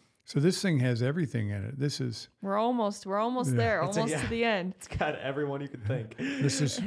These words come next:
Speaker 1: this is sort of beyond Old Country Buffet.
Speaker 3: Yeah.
Speaker 1: Even Old Country Buffet doesn't have that much stuff in it.
Speaker 2: I know. Calcium protonate.
Speaker 1: Yeah.
Speaker 2: Added color.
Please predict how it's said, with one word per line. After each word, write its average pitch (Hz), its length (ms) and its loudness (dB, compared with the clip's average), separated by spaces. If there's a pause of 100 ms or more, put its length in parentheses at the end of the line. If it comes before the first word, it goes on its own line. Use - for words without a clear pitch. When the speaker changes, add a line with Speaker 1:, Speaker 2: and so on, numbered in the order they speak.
Speaker 1:
this 139 180 -2
is 127 80 -4
sort 147 180 -2
of 131 80 -2
beyond 143 320 0
Old 120 220 -2
Country 120 240 -2
Buffet. 113 360 0
Speaker 3:
Yeah. 131 120 6
Speaker 1:
Even 151 120 4
Old 151 180 6
Country 156 200 4
Buffet 147 360 2
doesn't 127 180 2
have 113 140 2
that 123 120 0
much 131 160 -4
stuff 98 300 -10
in - 60 -8
it. - 100 -6
Speaker 2:
I 196 160 -2
know. 196 320 -2 (440)
Calcium 226 920 -2 (580)
protonate. 226 540 -2 (680)
Speaker 1:
Yeah. 120 240 2 (560)
Speaker 2:
Added 196 320 -2
color. 190 440 -2